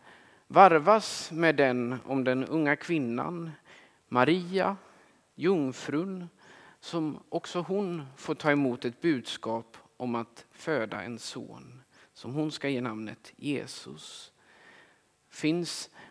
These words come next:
många paralleller, många olikheter på hur Sakarias och Maria till exempel reagerar på dessa änglabesök.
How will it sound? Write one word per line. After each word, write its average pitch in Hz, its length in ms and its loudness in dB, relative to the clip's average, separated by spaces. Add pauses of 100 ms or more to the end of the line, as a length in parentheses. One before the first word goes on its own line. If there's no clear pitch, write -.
många 131 280 2
paralleller, 180 1000 4 (840)
många 127 380 2
olikheter 147 1400 -4 (580)
på 143 120 0
hur 131 280 0 (320)
Sakarias 131 1040 4
och 127 260 0
Maria 131 680 4
till - 180 -4
exempel 143 680 2
reagerar 143 840 6
på 160 140 -8
dessa 151 360 4
änglabesök. 135 1040 2